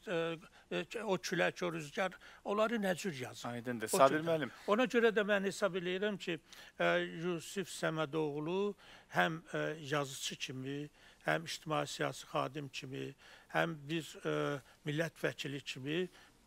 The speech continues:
Speaker 1: bizim, e, ədəbiyyatımızda, e, son dərəcə önəmli bir yer tutur və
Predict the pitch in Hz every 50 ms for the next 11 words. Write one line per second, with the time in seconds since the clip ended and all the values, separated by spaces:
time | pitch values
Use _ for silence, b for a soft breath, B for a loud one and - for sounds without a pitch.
0 | - 170 160 143 156 180 180 175 156 139 - b b b b b - 160 156 156
1 | 147 151 175 208 175 156 127 165 160 143 160 156 147 - - 151 156 143 131 139
2 | 175 190 170 143 123 - b b b b b b - - 160 160 175 - - -
3 | - - - 208 - 180 180 175 175 170 _ _ - - - 165 - - - 254
4 | 233 196 185 175 156 147 175 175 165 170 170 160 156 165 160 143 160 165 160 147
5 | 160 165 147 - - - - 254 226 220 220 220 214